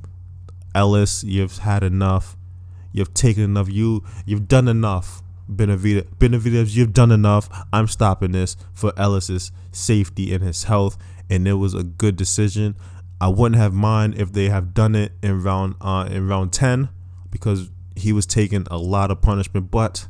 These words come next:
you know, David Benavidez, when he turns it up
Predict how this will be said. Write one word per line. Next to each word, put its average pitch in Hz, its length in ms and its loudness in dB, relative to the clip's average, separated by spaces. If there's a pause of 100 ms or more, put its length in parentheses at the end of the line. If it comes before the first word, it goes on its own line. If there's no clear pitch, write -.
(360)
you 110 100 0
know, 101 160 2
David 110 320 2
Benavidez, 101 580 2
when 92 180 0
he 110 100 2
turns 101 360 0
it 92 80 0
up 92 320 0